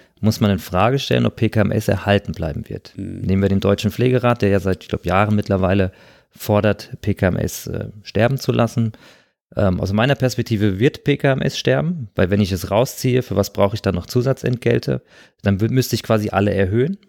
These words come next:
Speaker 1: Man könnte aber natürlich dagegenhalten und sagen, ja, wie erkenne ich denn jetzt den pflegeaufwendigen Patienten? Also brauche ich nicht doch wieder ein, ich sag mal, Erkennungsinstrument, um zu sagen, ja, das ist ein hochaufwendiger Patient und deswegen muss da die Pflegelast höher sein. Also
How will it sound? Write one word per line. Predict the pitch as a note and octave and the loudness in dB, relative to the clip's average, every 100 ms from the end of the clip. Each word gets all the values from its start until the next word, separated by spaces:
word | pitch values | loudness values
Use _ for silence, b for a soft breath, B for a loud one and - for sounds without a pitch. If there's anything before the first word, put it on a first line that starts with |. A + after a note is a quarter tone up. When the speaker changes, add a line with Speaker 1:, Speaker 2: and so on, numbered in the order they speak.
| - | -4
Speaker 1:
Man | G#2+ | 0
könnte | G#2 C3+ | 2 2
aber | B2 | 2
natürlich | A2+ G#2+ A#2 | 0 0 -2
dagegenhalten | G2+ G2+ A#2 C3+ B2+ A2+ A2+ | 0 2 2 2 2 0 0
und | G#2+ | 0
sagen, | A2 G#2+ A2 G2+ B B B | 2 2 0 -6 B B B
ja, | - F#2+ | -2 2
wie | |
erkenne | G#2+ - C3+ | 2 2 0
ich | B2 | 0
denn | G2 | 0
jetzt | F#2+ - | 0 0
den | F#2+ | -2
pflegeaufwendigen | - G2 F#2 F#2 F#2 F2+ F2 | 0 2 2 0 0 -2 -2
Patienten? | F#2 - F2+ F2 - - - | -4 -4 -4 -4 -8 -18 -4
Also | G2+ | -2
brauche | G#2 A2 A2 | 2 2 0
ich | |
nicht | G#2 - | -2 0
doch | C3+ - | 0 0
wieder | A#2+ A#2 G2+ | 0 0 2
ein, | G2 F#2+ F2+ B B B | 2 0 -2 B B B
ich | - | -8
sag | F2+ | 0
mal, | F#2 F#2 | 0 2
Erkennungsinstrument, | - F#2 - C#3 C#3+ A#2 - G#2 - G#2 G2 A2 | 0 0 0 0 0 -2 -4 -6 -4 -2 0 0
um | G#2 | -2
zu | - | -2
sagen, | G2 G#2 | 0 2
ja, | G#2 G#2 | 2 0
das | G2 | 0
ist | E3 - | 0 2
ein | G#2+ G2 | 0 2
hochaufwendiger | G#2+ - F#2+ G#2 G2 G2 | 0 0 0 0 0 -2
Patient | - - - A#2+ E3+ - b b b | -4 -4 -2 -2 -2 -12 b b b
und | - | 0
deswegen | A2+ A2+ A#2 G#2+ | 0 2 0 2
muss | C#3+ D3+ | 0 0
da | B2+ | 0
die | A2+ | 0
Pflegelast | - A2+ A#2 G#2+ G2+ - | -2 0 0 2 0 0
höher | B2+ G#2 D#2+ | 0 0 -2
sein. | E2 D#2 D#2+ | -4 -4 -2
Also | F2+ | -2